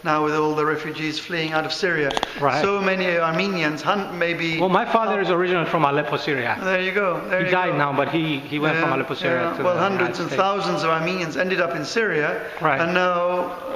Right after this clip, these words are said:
Speaker 1: you know, with the,
Speaker 2: Moving again,
Speaker 1: uh,
Speaker 2: yeah.
Speaker 1: with the turn of the screw and the new
Speaker 2: Right,
Speaker 1: historic
Speaker 2: right.
Speaker 1: cycle, uh, they're all having to leave, uh, Syria, unfortunately. But anyway, my pa-, my family, my grandparents,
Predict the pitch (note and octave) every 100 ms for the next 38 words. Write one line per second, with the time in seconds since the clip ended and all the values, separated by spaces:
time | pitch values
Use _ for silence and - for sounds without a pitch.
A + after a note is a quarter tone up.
0 | - F#3 D#3 D#3+ D#3+ D#3 D3+ D#3+ D3+ D#3
1 | C3+ D3 C#3 C3+ C#3 C#3+ D#3+ C#3+ - -
2 | - - - G3 G3 F#3 F3 E3+ D#3+ -
3 | G3 F#3+ G3 F#3+ E3 D#3+ F3 F#3 C3+ C#3+
4 | D3+ C3+ - E3+ - - F3 E3+ F3+ G3
5 | G#3+ - - - - - - G3 G3+ G3+
6 | F#3 F#3+ F#3 F#3+ F#3+ F#3+ F#3+ E3+ E3 E3+
7 | E3 E3+ - A3+ E3 C#3+ C#3 - - -
8 | - B3+ E3+ D#3 F3 E3 F3+ D#3 - E3
9 | G3+ A3+ A3 D#3+ D#3 E3 E3 F3 E3 D#3
10 | F3+ D#3+ D#3 D#3 D#3 F3+ E3+ E3+ D#3+ D3+
11 | D3 -